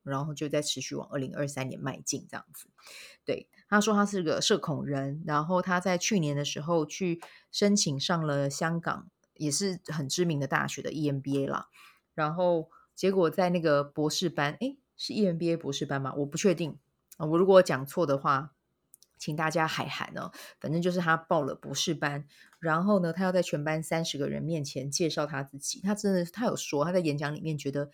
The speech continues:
自己都快死了，<laughs> 我就觉得很可爱。对，但是呢，他还是创业啦，哦，他还是以，以网络事业为主，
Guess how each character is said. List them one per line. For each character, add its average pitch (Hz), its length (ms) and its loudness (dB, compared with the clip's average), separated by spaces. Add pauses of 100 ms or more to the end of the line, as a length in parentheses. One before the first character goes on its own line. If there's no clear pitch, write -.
(320)
自 - 100 -12
己 151 140 -2
都 156 80 2
快 160 180 -2
死 - 360 -10
了， - 200 -14 (220)
<laughs> - 800 6
我 196 80 6
就 226 100 12
觉 180 140 8
得 190 80 8
很 175 140 2
可 151 180 -2
爱。 110 280 -6 (420)
对， 135 180 0
但 233 180 2
是 233 140 0
呢， 165 280 2 (1400)
他 254 140 0
还 233 60 6
是 185 60 0
创 180 220 2
业 156 100 0
啦， 143 360 -2
哦， 156 180 -4
他 196 100 -4
还 214 140 0
是 196 120 -4
以， 135 280 -8 (500)
以 139 380 -6
网 143 180 0
络 196 140 2
事 185 200 0
业 160 140 4
为 - 200 -6
主， - 300 -12